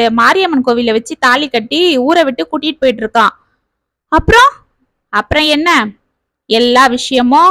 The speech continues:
ஊர்க்காரங்களுக்கு தெரிஞ்சு போச்சு. அப்புறமா போய் பஸ் ஸ்டாண்ட்ல போய் பிடிச்சிட்டு இருக்காங்க. பஞ்சாயத்து உங்க அப்பா கிட்ட வந்துடுச்சு. உனக்கு தான் தெரியுமே, இந்த மாதிரி ஒழுக்கம் கட்ட வேலையெல்லாம் உங்க அப்பாவுக்கு பிடிக்காதுன்னு,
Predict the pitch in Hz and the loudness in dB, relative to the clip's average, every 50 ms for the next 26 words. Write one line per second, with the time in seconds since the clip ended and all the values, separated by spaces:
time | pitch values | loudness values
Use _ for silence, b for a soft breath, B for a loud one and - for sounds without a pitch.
0 | 381 330 302 320 320 - 285 269 247 240 233 226 233 302 - 294 254 247 269 277 | 2 2 0 -2 -2 0 0 0 2 2 0 -2 -4 -4 -2 0 0 2 2 0
1 | 311 262 - 240 226 214 - - 208 208 226 - - _ _ _ _ _ _ _ | 0 -2 -2 -4 -6 -4 -6 -6 -4 -4 -4 -6 -8 _ _ _ _ _ _ _
2 | _ _ _ - 208 214 - 220 247 262 285 302 311 - 311 320 262 277 285 269 | _ _ _ -4 -4 -2 0 -2 0 2 2 2 0 0 -2 0 2 0 0 0
3 | - - 320 330 330 320 294 285 262 - 285 302 294 - 302 294 277 - - 285 | 0 -2 -2 0 0 0 0 0 0 0 0 0 0 -2 -4 -4 -4 -4 -6 -6
4 | 269 262 269 262 240 233 226 214 208 214 214 220 226 - - _ _ _ _ _ | -6 -6 -6 -2 -2 -2 0 -2 -2 -2 0 0 -2 -2 -6 _ _ _ _ _
5 | _ _ _ - 208 202 240 247 302 311 302 302 262 349 349 311 285 247 233 - | _ _ _ -2 0 2 2 2 2 2 2 0 0 0 2 4 4 4 4 2
6 | 311 330 302 285 262 269 262 254 240 233 247 233 240 - 262 254 254 - - _ | 0 0 0 -2 -4 -2 0 0 0 0 -2 -4 -4 -4 -4 -4 -4 -6 -12 _
7 | _ _ _ _ _ 214 220 233 226 262 240 285 320 311 320 294 285 311 311 311 | _ _ _ _ _ -4 -4 0 0 0 0 0 -2 0 0 0 0 0 0 0
8 | 285 254 214 - - - _ _ _ - 220 233 226 226 226 226 240 247 294 311 | 0 0 0 -2 -6 -12 _ _ _ -4 -2 0 0 0 0 0 0 0 0 0
9 | 294 269 269 277 277 - 311 311 294 277 240 262 254 240 247 247 254 247 240 240 | 2 4 2 2 2 0 -4 -4 -4 -4 -4 -4 -2 0 0 2 2 2 0 2
10 | 226 233 240 262 285 285 269 254 240 233 - 277 285 277 311 - - - 254 277 | 2 2 2 2 2 2 2 2 0 2 2 0 0 0 -4 -8 -8 -8 -8 -6
11 | - 277 262 240 240 254 262 254 | -2 -2 -2 0 2 0 2 0